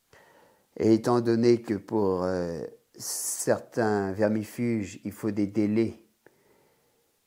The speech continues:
je, un délai d'attente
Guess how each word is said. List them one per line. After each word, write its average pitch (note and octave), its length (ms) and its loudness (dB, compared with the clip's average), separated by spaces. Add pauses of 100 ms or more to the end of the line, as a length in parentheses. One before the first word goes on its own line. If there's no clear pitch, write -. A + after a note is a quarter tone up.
(240)
je, F2 760 -4 (600)
un F#2 160 0
délai G#2+ 280 4
d'attente A2 680 2